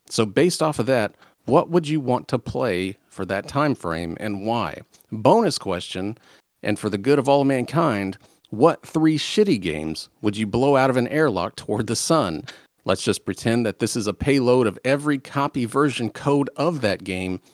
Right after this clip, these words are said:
and it's gone forever. We're all counting on you. You are our only hope. Godspeed.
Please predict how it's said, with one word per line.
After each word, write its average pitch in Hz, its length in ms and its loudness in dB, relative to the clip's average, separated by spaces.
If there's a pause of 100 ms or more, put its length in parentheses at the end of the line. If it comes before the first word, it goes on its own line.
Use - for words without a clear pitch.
(120)
and 104 160 -4
it's 104 140 -6
gone 110 460 -2
forever. 98 580 -6 (300)
We're 131 160 8
all 165 140 8
counting 175 360 2
on 185 160 6
you. 107 420 0
You 107 200 2
are 110 160 6
our 123 200 2
only 98 380 -2
hope. - 360 -10 (120)
Godspeed. 82 640 -6